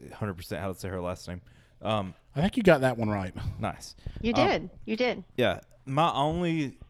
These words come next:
Speaker 1: you know, experience with her before this was Giselle in Fast and Furious
Speaker 2: Mm-hmm.
Speaker 1: franchise,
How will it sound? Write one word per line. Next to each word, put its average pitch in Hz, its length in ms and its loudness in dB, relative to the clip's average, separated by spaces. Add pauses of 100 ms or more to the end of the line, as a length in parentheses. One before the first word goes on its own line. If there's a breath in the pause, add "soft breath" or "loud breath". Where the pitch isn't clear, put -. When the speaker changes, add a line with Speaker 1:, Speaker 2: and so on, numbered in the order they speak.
(380)
Speaker 1:
you 120 100 2
know, 110 120 4
experience 101 440 0
with 110 80 -2
her 113 120 0
before 117 320 2
this 147 380 0
was 104 460 0
Giselle 107 380 -2
in 101 60 -6
Fast 101 340 -2
and 101 120 -8
Furious 110 400 -4
Speaker 2:
Mm-hmm. 107 140 -6
Speaker 1:
franchise, 127 580 -4